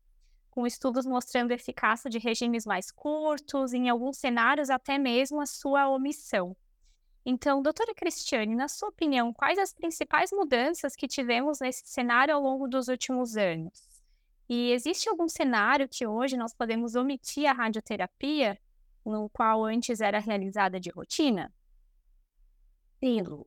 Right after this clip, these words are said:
Speaker 2: a radioterapia, ela passou por bastante transformação nas últimas décadas. E uma das principais transformações é com relação ao que se chama de hipofracionamento. Na verdade, o fracionamento é o regime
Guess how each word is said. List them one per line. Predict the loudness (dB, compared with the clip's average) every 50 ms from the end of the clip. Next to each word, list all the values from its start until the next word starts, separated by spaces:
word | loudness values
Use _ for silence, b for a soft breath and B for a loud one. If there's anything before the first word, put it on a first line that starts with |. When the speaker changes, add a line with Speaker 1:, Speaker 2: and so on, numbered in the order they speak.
| -6
Speaker 2:
a | -4 -4
radioterapia, | -2 0 -2 -2 -4 -4 -2 -4 -2 -2 -2 -6 -6 -8 -6 -2 -2 0
ela | 0 0 0 -2 -4
passou | -4 -6 -6 -6 -6 -10 -10
por | -6 -6 -6 -4
bastante | -6 -8 -8 -6 -6 -6 -6 -6 -4
transformação | -2 -4 -2 -2 0 0 0 0 0 -4 -4 -2 -2 0
nas | 0 0 -2 -2
últimas | -4 -6 -6 -6 -4 -2 -2 -2 -2
décadas. | -2 -2 -2 -2 -2 -4 -6 -4 -6 -8 -10 -12 -20 _ _ _ _ _ _ -6
E | -2 0 2
uma | 2 2 2
das | 2 0 -4 -4
principais | -6 -2 -2 -2 -2 -2 -6 _ 0 2 2 2 0 -6 -8
transformações | -6 -4 -2 -2 -2 -2 -2 -2 0 0 -2 -4 -4 -4 -2 0 0 0 0 0 -2 -2
é | -4 -4
com | -2 -4
relação | -4 -2 -2 -2 -2 -4 -4 -4 -2 -2 -2 -2 -2 -2
ao | -4 -4
que | -4 -6 -16
se | -12 -10 -8
chama | -8 -4 -4 -2 0 0 -2
de | -2 -4 -8 -6
hipofracionamento. | -4 -2 -2 -2 -2 -4 -8 -6 -4 -4 -4 -4 -2 0 0 0 2 2 2 2 0 -2 -6 -10 _ _ _ _ _ _ _ _ _ _ _
Na | -4 -2 0
verdade, | 0 0 2 2 2 0 0 -2
o | -8
fracionamento | -4 0 2 2 2 2 0 0 -2 0 0 0 0 0 0 0 0 0 -2 -2 -4 -6 -6 -8 -8 -6 -4
é | -2 0 0 0 0 -2 -6 _
o | -8 -6
regime | -2 0 0 0 0 -2 -2 -2 0 0 0 -2 -2